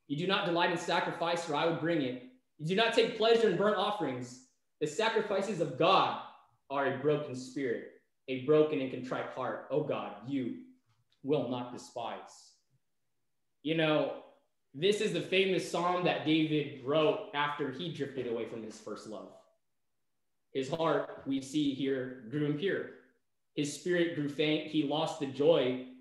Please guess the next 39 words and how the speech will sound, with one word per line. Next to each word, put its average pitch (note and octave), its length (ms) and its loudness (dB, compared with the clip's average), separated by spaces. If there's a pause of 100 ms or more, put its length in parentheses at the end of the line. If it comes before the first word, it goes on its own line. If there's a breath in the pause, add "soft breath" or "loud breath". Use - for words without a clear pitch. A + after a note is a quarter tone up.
(200)
of F3 200 4
his C3+ 140 2
relationship A#2+ 600 -2
with G#2 160 -10
God. G#2+ 240 -4 (800)
And F3+ 120 2
he's A3+ 260 0
crying D4 320 4
out C#4+ 160 4
to C4 80 2
God D3 500 2 (600)
to D#4+ 300 12
get B3+ 280 8
back G#3 260 6
to A3 80 -2
the F#3+ 80 0
beginning F#3 460 6
of E3 160 0 (120)
what F3 180 2
it F#3 60 4
was F3 120 2
all F3 160 4
about D3+ 300 -2
for - 80 -4
him. G#2 140 -8 (1400)
And, E3 80 2
you F#3+ 80 8
know, G3 80 8
I G#3 120 10
love A#3 160 8
this G3+ 160 6
psalm G#3+ 240 8
because G3 640 4 (220)
I G3+ 180 6
believe, G3+ 380 4
and F3+ 100 2
I've G3+ 200 4
been B3 140 10
here, D3+ 420 4